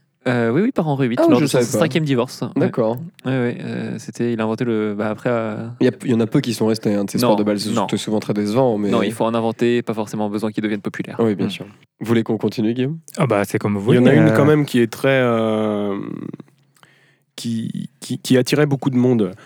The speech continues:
Speaker 4: euh, parce que les épreuves étaient ouvertes au public. Euh, le candidat devait, euh, repeindre le plafond de la chapelle Sixtine sans dépasser.
Speaker 2: Eh oui.
Speaker 4: Euh,
Speaker 2: Comme un coloriage, hein.
Speaker 4: comme un grand,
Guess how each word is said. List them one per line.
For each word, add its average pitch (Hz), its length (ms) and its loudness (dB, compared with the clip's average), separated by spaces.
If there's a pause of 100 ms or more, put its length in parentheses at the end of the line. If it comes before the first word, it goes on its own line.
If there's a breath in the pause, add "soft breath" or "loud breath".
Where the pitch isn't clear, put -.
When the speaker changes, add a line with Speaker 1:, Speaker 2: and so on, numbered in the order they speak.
(220 loud breath)
Speaker 4:
euh, 101 640 0
parce - 160 -4
que 113 80 2
les 104 260 2
épreuves 104 260 -2
étaient 95 160 -6
ouvertes 92 300 -6
au 92 40 -4
public. - 440 -10 (580 loud breath)
Euh, 92 260 -2 (300)
le 110 200 2
candidat 113 400 0
devait, 110 440 0
euh, 101 120 -2
repeindre 107 480 -2
le 98 80 -2
plafond - 320 -8
de 104 40 -4
la 95 120 -4
chapelle 95 280 -6
Sixtine - 360 -6
sans 104 180 -4
dépasser. - 500 -4 (380 loud breath)
Speaker 2:
Eh 117 60 0
oui. 104 160 -2 (300)
Speaker 4:
Euh, 90 160 -6 (600)
Speaker 2:
Comme 117 120 2
un 113 100 2
coloriage, 113 440 0
hein. 107 60 -2
Speaker 4:
comme 117 140 2
un 113 80 2
grand, 131 280 -2